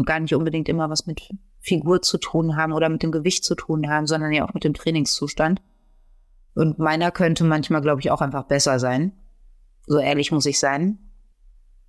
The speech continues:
Wo bin ich stehen geblieben? Ich glaube einfach, dass bestimmte Dinge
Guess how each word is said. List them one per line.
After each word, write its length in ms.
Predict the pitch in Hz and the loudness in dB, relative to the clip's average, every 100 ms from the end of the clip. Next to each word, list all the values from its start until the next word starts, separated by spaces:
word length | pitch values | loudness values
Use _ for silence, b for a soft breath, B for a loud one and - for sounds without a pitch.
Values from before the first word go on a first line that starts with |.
| _ _ _ _ - - - | _ _ _ _ -20 -20 -8
Wo 120 | - 196 | 0 2
bin 140 | 190 | 2
ich 100 | 180 | 2
stehen 200 | 214 202 | 2 2
geblieben? 480 | 170 165 156 143 - - - _ _ _ - - | 4 2 2 -2 -8 -20 -20 _ _ _ -20 -8
Ich 180 | - 214 | -2 0
glaube 300 | 202 226 262 | 2 2 2
einfach, 580 | - 214 226 226 214 - - - - _ | 0 0 0 0 -2 -4 -16 -18 -20 _
dass 500 | 214 214 208 - _ | -2 -2 -2 -6 _
bestimmte 580 | 196 - - 254 277 202 | -2 0 4 4 4 0
Dinge 680 | 175 214 233 240 226 233 | 2 4 6 4 2 0